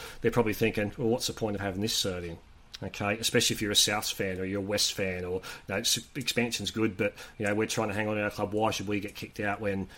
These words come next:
this is what's happening in Adelaide? So in the round ten, uh, in round ten, sorry, they had a loss at Parks against Parramatta, which was, funny enough, Nathan Highmotor's debut game,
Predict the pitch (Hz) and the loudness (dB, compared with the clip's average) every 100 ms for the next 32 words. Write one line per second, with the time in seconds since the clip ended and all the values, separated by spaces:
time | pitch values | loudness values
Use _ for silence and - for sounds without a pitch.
0 | - 110 104 95 95 107 98 95 92 92 | -4 0 0 0 -4 -4 -4 -4 -2 -4
1 | 101 98 87 - - - - 123 120 117 | -4 -4 -6 -10 -12 -8 4 10 10 10
2 | 123 - - 156 170 135 127 117 - 120 | 4 -6 4 8 10 8 8 6 4 4
3 | 104 156 156 113 104 120 113 104 - 110 | 4 0 -4 -6 0 2 4 2 0 0
4 | 104 - 110 104 104 101 104 104 104 - | 2 2 2 0 0 -2 0 0 0 0
5 | - 92 - - 143 156 107 104 - - | -2 -10 -4 2 2 2 -2 -2 -4 -4
6 | 98 104 160 151 - 101 - - - 107 | -4 -2 -2 -2 -4 -8 -10 -10 -6 -2
7 | 98 110 - - - - 123 107 110 127 | 0 -2 -6 -16 -16 2 2 4 4 6
8 | 120 104 - 117 117 113 131 175 | 4 2 4 6 6 6 6 4